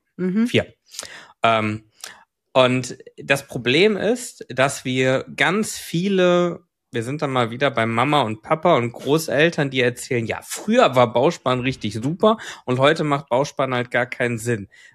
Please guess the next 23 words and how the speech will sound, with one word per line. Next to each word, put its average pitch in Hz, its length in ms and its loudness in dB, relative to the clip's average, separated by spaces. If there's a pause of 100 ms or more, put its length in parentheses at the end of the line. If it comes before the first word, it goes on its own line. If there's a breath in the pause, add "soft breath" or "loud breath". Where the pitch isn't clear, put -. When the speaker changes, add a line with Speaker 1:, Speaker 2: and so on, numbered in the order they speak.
Speaker 2:
Weil 117 280 2
die 151 220 -8
nämlich 185 560 -2
tatsächlich - 800 -8
in 117 140 -6
der 117 120 -2
Vergangenheit 123 640 -2
hingegangen 160 580 2
sind 160 200 -2
und 120 160 -6
Bausparen 151 560 2
aus 120 140 -2
einem 147 300 2
Grund 135 300 0
gemacht 180 400 -2
haben, 180 400 2 (380 soft breath)
nämlich 135 400 0
zum 139 340 -4 (100)
Sparen. 113 920 0 (160)
Das - 180 -14
war 120 140 -2
ein 104 160 -6
Sparprodukt. - 1160 -4